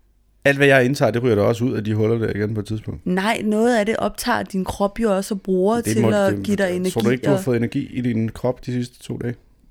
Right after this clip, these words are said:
Speaker 2: Jeg føler det ikke sådan. Jeg føler mig træt og, øh, smadret, og synes jeg også, jeg har lidt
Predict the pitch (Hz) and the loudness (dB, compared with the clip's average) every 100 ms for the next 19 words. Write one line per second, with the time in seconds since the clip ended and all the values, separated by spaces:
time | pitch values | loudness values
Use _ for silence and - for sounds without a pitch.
0 | - 196 - - 294 - 262 233 190 - | -4 -4 -4 -2 -2 0 -2 0 -2 -4
1 | 190 196 202 _ - 202 - 214 208 202 | -4 -6 -12 _ -6 -6 -2 -2 0 0
2 | 202 - - - 220 240 - - - _ | -2 -8 -10 -4 -4 -4 -8 -20 -20 _
3 | - - 202 185 180 175 180 180 180 180 | -16 -6 -2 0 0 0 0 0 -2 -4
4 | - - - - - 190 190 196 214 233 | -6 -12 -14 -14 -8 -2 2 2 2 0
5 | 226 - 185 185 180 - _ _ _ _ | -4 -4 -4 -4 -6 -10 _ _ _ _
6 | _ _ - 214 220 214 214 208 220 214 | _ _ -8 0 2 2 0 -4 -4 -6
7 | 196 202 240 - - | -6 -2 -2 -4 -14